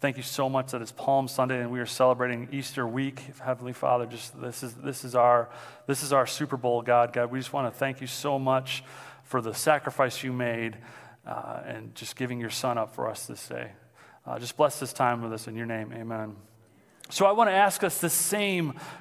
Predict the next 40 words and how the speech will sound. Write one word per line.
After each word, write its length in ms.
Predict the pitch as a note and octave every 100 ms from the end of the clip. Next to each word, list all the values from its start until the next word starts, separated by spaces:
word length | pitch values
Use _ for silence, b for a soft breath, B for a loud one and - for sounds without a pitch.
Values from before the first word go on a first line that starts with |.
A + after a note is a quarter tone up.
| B
question 540 | - G3+ F3 - D#3+
that 120 | D#3 D#3
Christ 400 | - A3 F#3+ -
confronted 580 | F3 - G3+ F#3 F3
me 220 | D#3+ F3+ F3
with. 360 | C#3 G#2+ - B B B -
Do 160 | F#3+
we 380 | F#3+ F3 A#3 C4
take 720 | B3+ - B3 G3+ D3+ D#3 - B B B
Christ 720 | - - G#3 G3 F#3+ - - B B -
and 200 | F3 E3+
his 280 | F#3+ F3
words 600 | D#3+ G3 F#3 C#3 C3 B2+ - B B
seriously? 720 | - - G3 E3+ - B2 A2
So 160 | -
I 40 | F#3
wanna 160 | A#3
take 160 | A3+ G#3+
a 40 |
few 200 | F3 G#3+
minutes 240 | A3 G#3+ -
today 160 | F3+
and 100 | F3
look 120 | F3 F#3
at 80 |
a 40 | E3+
simple 520 | - - A#3+ A#3+ C4+
command 760 | - A3+ F#3+ A#2+ A2 A#2 E3 - B B B
that 160 | F3+ F3
Scripture 520 | - - A#3+ - G3
gives 300 | C#3 D#3+ C#3+
us 240 | E3 - B B -
that 100 | E3
is 100 | E3+
simple 680 | - - B3+ A#3+ E3+ D#3+ D#3+ B
yet 180 | D#3+ E3+
so 440 | - - G#3 G#3
hard 760 | F#3+ F3+ F3 E3+ E3 D#3+ - -
to 120 | -
live. 720 | D#3 D#3+ D3+ A2 G2 - -